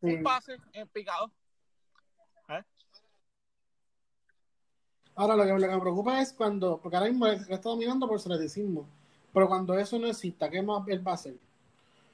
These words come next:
Speaker 1: Porque sí él metió cuatro triples en el primer juego de su debut, pero después
Speaker 2: Es
Speaker 1: ya no
Speaker 2: que
Speaker 1: metió más
Speaker 2: pienso,
Speaker 1: nada, ¿entiendes?
Speaker 2: pienso que es un
Speaker 1: O sea,
Speaker 2: tipo
Speaker 1: porque ese
Speaker 2: como,
Speaker 1: es un
Speaker 2: como
Speaker 1: jugador
Speaker 2: Giannis, que es todo
Speaker 1: consistente.
Speaker 2: fuerza. Y como dice,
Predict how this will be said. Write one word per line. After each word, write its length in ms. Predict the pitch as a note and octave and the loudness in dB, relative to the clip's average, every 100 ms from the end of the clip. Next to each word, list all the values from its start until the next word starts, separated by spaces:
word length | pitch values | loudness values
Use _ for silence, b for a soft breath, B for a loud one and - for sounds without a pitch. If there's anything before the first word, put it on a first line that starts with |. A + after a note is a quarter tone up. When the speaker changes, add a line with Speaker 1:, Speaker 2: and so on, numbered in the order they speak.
| b - | b -4
Speaker 1:
Porque 240 | F3 F3+ | -2 0
sí 140 | F3 G#3 | 2 4
él 80 | B3+ | 4
metió 260 | B3+ B3+ | 4 2
cuatro 300 | B3 B3 A3 | 2 4 4
triples 360 | E3+ G3+ A#3 G#3+ | 2 -2 0 0
en 80 | G3+ | 0
el 80 | F#3 | 0
primer 200 | F3+ F3+ | -2 -2
juego 380 | F3 F#3 F#3+ F3+ | -2 0 0 -2
de 120 | F3+ | -8
su 160 | - F3+ | -4 -2
debut, 340 | D#3+ F3 A3 - b b b - | 0 0 -2 -4 b b b 0
pero 160 | E3 | 2
después 220 | E3 F#3 | 2 4
Speaker 2:
Es 60 | G#3 | 4
Speaker 1:
ya 0 | |
no 60 | G#3 | 4
Speaker 2:
que 60 | G3+ | 4
Speaker 1:
metió 140 | F#3 | 2
más 120 | F3+ C#3+ | 0 0
Speaker 2:
pienso, 100 | - F3+ | 0 -2
Speaker 1:
nada, 140 | G3 - _ _ - | -4 -12 _ _ -16
¿entiendes? 140 | A3 G3+ F#3 D#3+ | -2 2 4 4
Speaker 2:
pienso 140 | C4 | 2
que 100 | A#3 | 2
es 60 | A#3+ | -2
un 140 | A#3+ | -2
Speaker 1:
O 40 | G#3+ | -8
sea, 20 | |
Speaker 2:
tipo 180 | B3 - | -2 2
Speaker 1:
porque 140 | E3+ D#3 | 4 4
ese 80 | F#3+ | 4
Speaker 2:
como, 100 | G3+ | 2
Speaker 1:
es 40 | |
un 40 | G#3 | 4
Speaker 2:
como 140 | G3+ G3 | 2 2
Speaker 1:
jugador 220 | G3+ F#3 | 4 4
Speaker 2:
Giannis, 240 | E3+ F#3 | 4 0
que 100 | E3 | -2
es 40 | F3 | 0
todo 100 | F#3 G3+ | 2 4
Speaker 1:
consistente. 100 | F#3 | 2
Speaker 2:
fuerza. 300 | D3+ E3 F#3+ - - - _ _ _ _ _ _ _ _ _ _ _ _ _ _ _ - | 0 -8 -14 -20 -20 -20 _ _ _ _ _ _ _ _ _ _ _ _ _ _ _ -4
Y 100 | F3 | -2
como 240 | D#3+ F3+ E3+ | 0 0 0
dice, 240 | F3 G3 | 2 0